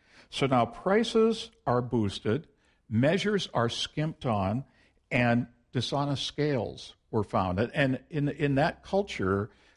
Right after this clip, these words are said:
uh, this was prevalent enough that many people who went to buy things carried a collection of weights with them to approximate the weight, weight on a scale, and you brought your own true weights. And if you didn't, you, you didn't think a merchant was treating you right,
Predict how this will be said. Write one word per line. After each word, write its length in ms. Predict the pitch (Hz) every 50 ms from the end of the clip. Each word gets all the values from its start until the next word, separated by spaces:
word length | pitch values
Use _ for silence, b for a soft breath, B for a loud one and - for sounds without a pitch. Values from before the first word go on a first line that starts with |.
| b b
uh, 220 | 143 113 107 104
this 240 | 113 156 156 - -
was 160 | 170 131 -
prevalent 440 | - - 156 156 175 175 156 135 123
enough 320 | 113 110 107 110 - - -
that 180 | 107 - -
many 420 | 123 117 123 151 165 170 180 170 -
people 680 | - - - 180 180 - 120 113 104 107 104 107 b b b b b b
who 80 | - 123
went 220 | 120 131 135 -
to 80 | - 135
buy 300 | 110 101 117 131 143 143
things 460 | 143 - 127 110 104 101 104 101 -
carried 520 | - - - 139 135 139 135 131 131 - - - _ _ _ _ _ _ _ _ _ _ -
a 240 | 131 117 113 110
collection 480 | 107 - - 120 110 117 - - 135 120
of 100 | 110 107
weights 460 | 101 98 120 123 131 104 - - -
with 280 | 131 117 127 135 120 -
them 340 | 117 110 101 98 - - - _ b b b b b b
to 140 | - - 123
approximate 640 | 104 - - 127 120 120 - - - 120 110 - -
the 60 | 117
weight, 320 | 110 117 113 117 117 - - -
weight 300 | 175 143 113 113 113 -
on 160 | 131 110 104
a 60 | 104
scale, 460 | - - - 113 107 110 117 139 147 B B B B B
and 140 | - 127 120
you 100 | 120 117
brought 240 | 117 127 131 135 -
your 180 | 135 120 120 -
own 240 | 139 127 135 143
true 280 | 139 - - 147 135 127
weights. 380 | 120 127 151 147 117 123 - -
And 100 | 120 107
if 100 | - -
you 100 | 131 151
didn't, 200 | 175 147 127 - -
you, 200 | 139 139 165 -
you 160 | - 127 139
didn't 180 | 160 139 127 117
think 200 | - 135 123 123
a 60 | 107
merchant 380 | 95 113 131 127 - 139 113
was 160 | - 123 110 -
treating 320 | - - 139 143 151 143
you 140 | 120 113 101
right, 280 | 101 104 95 98 -